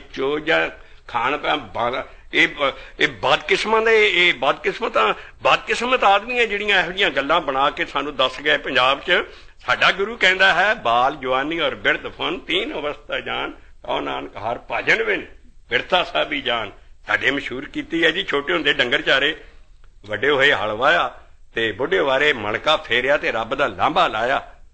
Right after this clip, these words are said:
ਇਹ ਲਾਂਭਾ ਲਾਉਣ ਵਾਲੀ ਗੱਲ ਨਹੀਂ, ਇਹ ਅਗਾਂਹ ਅਗਲੀ ਪੱਤ ਪਾਉਣ ਵਾਲੀ ਹੈ, ਅੱਗੇ ਜਾ ਕੇ ਫੜੇ ਆਓਗੇ। ਔਰ ਕਿਸ ਤਰ੍ਹਾਂ ਰੰਗ ਚੜ੍ਹਨਾ, ਖਾਸ ਸਾਹਿਬ ਦੱਸ ਰਹੇ ਨੇ, ਬਾਣੀ ਨਾਲ ਰੰਗ ਨਹੀਂ ਚੜ੍ਹਨਾ।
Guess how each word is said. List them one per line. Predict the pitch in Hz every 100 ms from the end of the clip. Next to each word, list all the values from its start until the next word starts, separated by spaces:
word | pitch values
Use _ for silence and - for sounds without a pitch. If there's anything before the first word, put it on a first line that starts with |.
| - - - - -
ਇਹ | 120
ਲਾਂਭਾ | 135 120 165 214
ਲਾਉਣ | 185 170
ਵਾਲੀ | 185 190
ਗੱਲ | 127 120 120 143
ਨਹੀਂ, | 175
ਇਹ | 226 254 214
ਅਗਾਂਹ | 151 175 214
ਅਗਲੀ | 165 180 214
ਪੱਤ | - 185 220
ਪਾਉਣ | - 180 165 -
ਵਾਲੀ | 185 - 220
ਹੈ, | 160 - - - - - - - 147
ਅੱਗੇ | 151
ਜਾ | 170 247
ਕੇ |
ਫੜੇ | 214 156 180 202 247
ਆਓਗੇ। | 254 - 208 196 - - - - - -
ਔਰ | 196
ਕਿਸ | - 226 214
ਤਰ੍ਹਾਂ | - 247 285 294 269
ਰੰਗ | 180 359
ਚੜ੍ਹਨਾ, | 226 - 220 247 262 370
ਖਾਸ | - 220 302 - - -
ਸਾਹਿਬ | 269 330 240
ਦੱਸ | 220 -
ਰਹੇ | 202 185
ਨੇ, | 170 135
ਬਾਣੀ | 117 160 254
ਨਾਲ | 269 247
ਰੰਗ | 233
ਨਹੀਂ | 240 247
ਚੜ੍ਹਨਾ। | 196 170 135 107